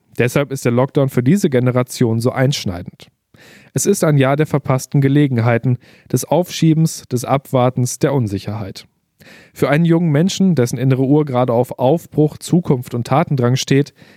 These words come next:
ist dieser wabernde Zustand des Corona-Lockdown besonders schwer zu akzeptieren. Umso wichtiger wäre es, dass es den Bildungseinrichtungen gelingt,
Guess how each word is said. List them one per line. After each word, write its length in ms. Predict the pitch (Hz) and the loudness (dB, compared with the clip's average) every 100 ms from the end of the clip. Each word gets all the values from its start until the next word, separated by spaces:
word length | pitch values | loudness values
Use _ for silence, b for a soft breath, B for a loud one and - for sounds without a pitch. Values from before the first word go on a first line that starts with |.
| b | b
ist 200 | 139 - | -4 0
dieser 280 | 175 180 135 | 2 2 2
wabernde 400 | 123 147 147 139 | 2 2 0 -2
Zustand 480 | - 139 - 135 131 | 0 -2 0 -2 0
des 140 | 120 | -2
Corona-Lockdown 840 | - 110 127 131 123 123 131 123 131 | 0 2 2 2 2 2 2 2 2
besonders 520 | 123 117 117 117 113 | 0 0 0 0 -2
schwer 220 | 110 104 | -4 -4
zu 160 | - - | -6 -12
akzeptieren. 600 | - - - 110 92 - - _ _ _ _ _ B B B B - | -6 -6 -4 -6 -8 -14 -20 _ _ _ _ _ B B B B 0
Umso 340 | 170 180 151 | 2 4 2
wichtiger 420 | 214 - 127 113 | 0 2 0 2
wäre 280 | 123 127 135 | 2 2 2
es, 260 | 135 - B B B | 0 -2 B B B
dass 160 | 139 139 | -2 -2
es 120 | 151 | 0
den 180 | 143 131 | 0 2
Bildungseinrichtungen 920 | 165 185 165 143 147 143 - 135 127 | 2 2 0 0 2 0 0 0 2
gelingt, 460 | 117 117 143 156 | 2 2 0 -2